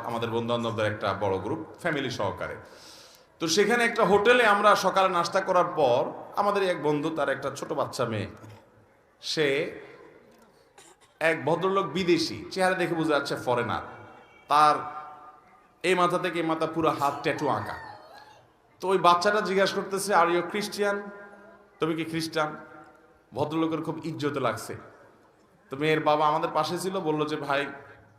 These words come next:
তোমার মেয়ে আমাকে কেন জিজ্ঞেস করলো আমি খ্রিস্টান কিনা? I am মুসলিম।" তো এটা বলার পরে মেয়েকে উনি জিজ্ঞেস করলো, "এই, তোমার আঙ্কেল, he is মুসলিম,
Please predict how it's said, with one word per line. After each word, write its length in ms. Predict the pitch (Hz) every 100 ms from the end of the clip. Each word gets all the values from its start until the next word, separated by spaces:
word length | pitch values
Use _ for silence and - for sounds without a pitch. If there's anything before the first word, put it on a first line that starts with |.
| _ _ _ _ _ -
তোমার 200 | 143 147
মেয়ে 200 | 139 139
আমাকে 320 | 127 131 131
কেন 220 | 127 151 156 139 104 113
জিজ্ঞেস 280 | 127 131 131
করলো 220 | 135 120
আমি 100 | 117
খ্রিস্টান 400 | 117 117 113 107
কিনা? 160 | 104 90
I 100 | 147
am 60 |
মুসলিম।" 440 | 185 233 - 107 92 - - - _ _ _ _ _ _ -
তো 60 | 165
এটা 120 | 165
বলার 260 | 160 160 160
পরে 360 | 156 147 139 - - - - - _ _ _ _ _ _ -
মেয়েকে 340 | 139 156 156 165
উনি 160 | 160
জিজ্ঞেস 260 | 147 147 147
করলো, 180 | 147 151
"এই, 200 | 151 - - - - _ _ _ _ - _ -
তোমার 160 | 113 131
আঙ্কেল, 320 | 131 131 131
he 160 | 127 117
is 60 |
মুসলিম, 360 | 170 - 160